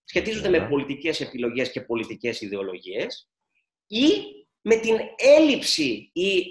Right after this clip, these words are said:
Speaker 1: δυστοκία σε κάποιες επιλογές. Εν ολίγης, και τι θέλω να πω; Ναι, από τη μία πλευρά,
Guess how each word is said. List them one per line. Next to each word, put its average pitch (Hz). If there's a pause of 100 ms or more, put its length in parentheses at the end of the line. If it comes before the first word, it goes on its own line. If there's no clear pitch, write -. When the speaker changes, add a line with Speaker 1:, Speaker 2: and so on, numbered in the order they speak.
(160)
Speaker 1:
δυστοκία 175
σε -
κάποιες 147
επιλογές. 101 (680)
Εν 143
ολίγης, 190
και 160
τι 180
θέλω 175
να 160
πω; 113 (640)
Ναι, 139 (200)
από 123
τη 131
μία 143
πλευρά, 123